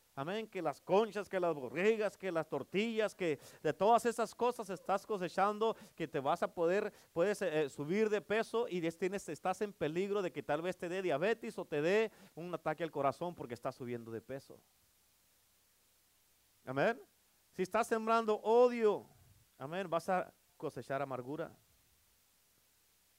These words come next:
El odio, el resentimiento, la amargura tienen raíces cancerosas.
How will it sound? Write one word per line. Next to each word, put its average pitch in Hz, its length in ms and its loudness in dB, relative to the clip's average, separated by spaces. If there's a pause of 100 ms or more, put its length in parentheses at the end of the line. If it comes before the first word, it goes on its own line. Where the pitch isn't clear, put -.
(640)
El 147 220 -2
odio, 220 560 2 (480)
el 147 80 -6
resentimiento, 175 1000 -4 (200)
la 147 140 -2
amargura 147 680 0 (440)
tienen 185 240 -4
raíces 170 520 0
cancerosas. 147 680 -4